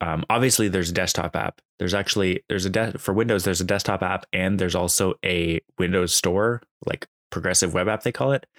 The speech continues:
Um, progressive, no, they call it a progressive Windows app, I think, is the, um, terminology. But there's actually two different, um, OneNote versions you can use. Um,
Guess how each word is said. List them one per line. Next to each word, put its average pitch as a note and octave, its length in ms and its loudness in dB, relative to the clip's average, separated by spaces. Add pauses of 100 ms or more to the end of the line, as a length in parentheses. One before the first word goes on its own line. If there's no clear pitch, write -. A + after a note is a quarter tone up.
(540)
Um, F2+ 320 0
progressive, - 460 0
no, G2+ 180 0
they G#2 160 -2
call A#2+ 140 0
it A#2+ 60 2
a A2+ 40 -2
progressive G2 420 -2
Windows F2+ 280 -2
app, - 160 -6
I - 60 -8
think, - 360 -8
is F2+ 160 -4
the, F2 240 -2
um, - 300 -6
terminology. F2+ 600 -4 (500)
But F#2 120 -2
there's A2 140 2
actually A2+ 240 2
two A2 160 0
different, F#2+ 420 0 (260)
um, E2+ 360 -2
OneNote F2 340 0
versions F2+ 400 2
you D#2+ 60 -2
can E2 120 0
use. D#2+ 300 0 (640)
Um, D#2+ 400 -2